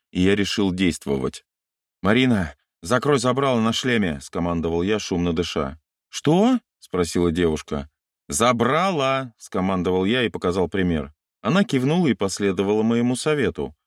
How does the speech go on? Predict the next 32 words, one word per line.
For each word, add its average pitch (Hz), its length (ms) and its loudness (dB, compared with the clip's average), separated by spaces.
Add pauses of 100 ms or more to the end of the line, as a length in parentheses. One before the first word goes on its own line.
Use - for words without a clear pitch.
(140)
а 87 280 2
в 78 40 -8
следующий 92 560 0
миг 135 240 0
я 90 160 2
дёрнул 95 380 0
за 87 160 0
трос 110 260 0
три 95 220 0
раза. 65 380 -2 (320)
Меня 160 220 2
тут 170 180 -2
же 135 140 0
дёрнуло 151 500 2
и 113 80 2
потащило 123 540 0
по 131 140 0
песку 131 460 -2
в 71 100 -4
сторону 90 400 0
чёрного 87 440 0
портала. 82 640 -2 (340)
Я, 98 200 2
если 98 340 0
честно, 113 360 -2
не 92 140 2
ожидал, 101 400 0
что - 180 -4
рывок 82 360 0
будет 80 320 -2
таким 85 320 0
сильным. 71 560 -2